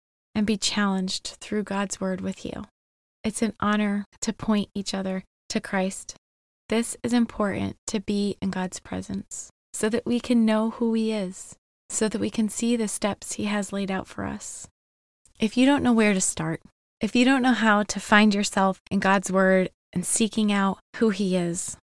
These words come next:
letting him pour into you so you can see where you can pour out his love and mercy and take that next step he has for you, then I encourage you guys to sign up for my newsletter, where you'll receive the five-day journaling resource to help you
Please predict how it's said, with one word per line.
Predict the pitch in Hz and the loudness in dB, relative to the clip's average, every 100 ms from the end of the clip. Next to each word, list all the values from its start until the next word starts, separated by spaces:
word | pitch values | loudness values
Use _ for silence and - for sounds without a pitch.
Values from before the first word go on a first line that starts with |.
| _ | _
letting | 196 208 220 | -2 2 2
him | 214 214 | 4 4
pour | - - 214 220 - - | 4 2 4 4 0 2
into | 214 220 220 - | 6 6 6 0
you | 190 190 190 180 175 - - | -2 0 0 0 -2 -6 -8
so | - | -2
you | 208 | -2
can | - 208 | -2 -2
see | - 208 | 0 0
where | 196 190 | 2 0
you | 190 | 0
can | - 196 | -2 -4
pour | - - 185 - | -4 0 0 0
out | 180 - | -2 -4
his | 190 190 - | -4 -4 -4
love | 180 175 175 - _ | -4 -2 -4 -8 _
and | 190 190 | 0 2
mercy | 190 185 - 175 - | 2 2 -2 -4 -4
and | 185 180 | -2 -2
take | - 208 190 - | -2 -2 -2 -4
that | 180 - | -6 -4
next | 185 - - | -4 -4 -6
step | - 156 - | -4 -6 -4
he | 185 | -4
has | 170 165 - | -2 -4 -6
for | - | -8
you, | 175 175 185 - _ - | -6 -4 -6 -10 _ -8
then | 202 - | -6 0
I | 220 | 4
encourage | 262 262 247 247 233 | 4 2 2 2 2
you | 226 | 0
guys | 233 226 220 208 - - | 4 4 4 -2 -10 -6
to | - | -4
sign | - 226 214 | 0 2 4
up | 226 226 | 4 0
for | 233 | 0
my | 233 247 | 4 6
newsletter, | 226 208 190 190 190 190 - _ _ - | 4 4 0 0 0 -2 -6 _ _ -2
where | 208 | 2
you'll | 214 220 | 4 4
receive | 226 233 - 196 190 190 - - | 4 2 2 2 2 0 -4 -10
the | 196 | -8
five-day | - 202 214 233 226 | 0 4 4 4 2
journaling | 202 196 190 190 190 | 4 2 4 4 2
resource | 185 185 - 185 185 | 2 0 -2 -2 -4
to | - | -4
help | 202 - 202 - - | -6 -4 -4 -6 -2
you | 214 214 | 0 0